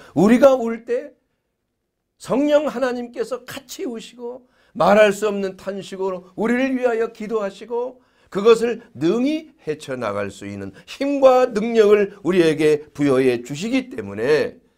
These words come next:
우리는 늘 실망하지 아니하고 낙심하지 아니하고 우리의 인생의 그 환난 가운데 여정을 우리는 넉넉히 갈 수가 있는 것입니다.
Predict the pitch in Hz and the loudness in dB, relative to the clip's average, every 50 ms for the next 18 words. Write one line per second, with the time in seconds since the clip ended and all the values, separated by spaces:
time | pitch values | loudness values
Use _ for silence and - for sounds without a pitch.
0 | _ _ _ _ _ _ _ _ - 110 104 104 107 127 180 240 262 254 254 - | _ _ _ _ _ _ _ _ -10 -8 -6 -4 2 4 4 4 4 2 -2 -6
1 | - - _ _ _ _ - 98 110 127 147 165 180 190 208 220 233 240 269 302 | -16 -20 _ _ _ _ -12 -6 -2 0 2 6 6 8 8 8 6 6 6 4
2 | 330 339 - - _ _ _ _ _ _ _ _ _ _ _ _ _ _ _ _ | 2 0 -2 -14 _ _ _ _ _ _ _ _ _ _ _ _ _ _ _ _
3 | _ - - - 180 170 156 147 139 135 127 123 117 120 113 107 104 104 - - | _ -14 -4 -2 0 0 2 0 0 -2 -4 -6 -6 -8 -10 -10 -12 -14 -16 -16
4 | - - 117 131 143 160 - - - 240 226 214 202 202 208 208 196 185 185 185 | -14 -10 -4 -4 -4 -4 -4 -4 -2 2 4 4 2 2 0 -2 -2 -2 -4 -8
5 | 175 156 123 - 185 - _ _ _ _ _ _ - - 165 175 170 170 170 170 | -10 -10 -12 -14 -16 -20 _ _ _ _ _ _ -2 0 4 4 6 6 6 4
6 | 156 151 170 170 156 - 165 160 160 165 160 160 151 156 - - _ _ _ _ | 2 0 -2 -4 -2 0 0 2 2 2 2 2 0 -2 -8 -20 _ _ _ _
7 | - 156 151 147 - 165 175 156 151 151 156 156 156 151 143 143 143 151 143 143 | -2 0 0 0 0 -2 0 2 2 2 2 0 0 0 -2 0 0 -2 0 2
8 | 131 139 139 127 147 143 143 151 175 233 302 349 349 - - - _ _ _ _ | 2 0 2 2 2 2 4 6 6 6 6 4 2 -2 -10 -20 _ _ _ _
9 | - 127 143 160 165 175 180 165 175 208 247 285 311 320 311 285 - - - 302 | -4 0 2 2 2 4 6 6 6 6 6 6 6 6 4 2 0 -2 -2 0
10 | 320 330 330 349 - _ _ _ - - 339 - - - 254 247 226 220 - 285 | 2 2 0 -2 -8 _ _ _ -12 -12 -10 -10 -10 -12 -10 -10 -10 -8 -8 -8
11 | 165 165 165 160 151 131 - - - - _ _ | -8 -8 -10 -12 -14 -16 -16 -20 -20 -20 _ _